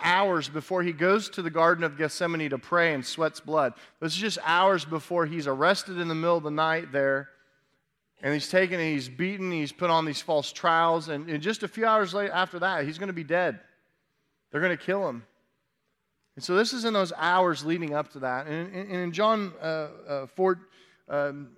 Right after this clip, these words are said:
in John chapter fourteen, verse twenty-six, and we're really gonna go back to twenty-five here. It's in the red letters of the Bible. This is Jesus speaking. It says this. Jesus tells them in verse twenty-five, "These things I have spoken to you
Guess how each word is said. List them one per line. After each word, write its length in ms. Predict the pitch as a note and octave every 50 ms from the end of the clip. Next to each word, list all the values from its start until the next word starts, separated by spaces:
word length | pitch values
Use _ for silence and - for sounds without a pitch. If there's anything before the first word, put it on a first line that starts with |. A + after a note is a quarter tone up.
| _ -
in 120 | D#3+ D3+ D3
John 260 | C#3 G3 G3 G3 G3
chapter 520 | F#3+ G3+ F#3 F3+ E3+ - F3 D#3+ D3+ C#3+ - - _ _ _ _ _ _
fourteen, 480 | - - G3 G3+ F#3 - E3+ F#3+ F3+ E3+
verse 220 | E3 E3+ D#3 -
twenty-six, 720 | - - - F#3+ F#3 F3 D3+ - - - F#3 F3+ E3+ - E3+
and 120 | F3 F3+
we're 160 | G3 G#3 A#3 A#3
really 200 | A#3 C4 C4+ B3
gonna 140 | A3 G#3 F#3
go 120 | F3 F3+
back 200 | E3+ F3 E3+ E3
to 40 | -
twenty-five 600 | - F3+ E3+ D#3 C#3 - D#3 C#3+ C#3+ D3 C#3 B2+
here. 180 | C3+ B2+ B2 _ - - _ -
It's 80 | -
in 60 | G3 G#3
the 60 | G3
red 240 | F#3 G3+ G#3 G3 F#3+
letters 280 | G3+ G3 F#3 F3 D3+
of 20 | D#3+
the 60 | E3
Bible. 340 | D3+ D#3+ D#3 D#3+ D#3+ E3 D#3+
This 220 | E3 F3 E3 -
is 100 | E3+ C#3+
Jesus 400 | C3+ C#3+ E3+ F#3 F3 E3+ E3+ D#3
speaking. 440 | - - - D3 C#3+ C#3+ D3 D3+ D3+
It 120 | D3+ D3
says 260 | - - F3 E3+ D3
this. 300 | C#3 C#3 B2+ B2 - - _ _ _ _ _ _ _ - _ _ _ _
Jesus 280 | - D#3+ F3+ F#3+ F#3+ -
tells 300 | - - F#3 F3 E3+ D3
them 180 | D#3 D3+ D3+ D3+
in 80 | C#3+
verse 180 | C#3+ D#3+ D#3+ -
twenty-five, 460 | - F3+ E3 D#3 - F3 E3 D#3+ D#3+
"These 220 | G3+ A#3 B3 A3+
things 340 | - A3+ A3+ A3+ A3 G3+ F3
I 140 | - F3 F3+
have 120 | F3+ E3
spoken 480 | - - - - G#3+ A3 A3 - G3+ F3
to 60 | D#3+
you 140 | E3 E3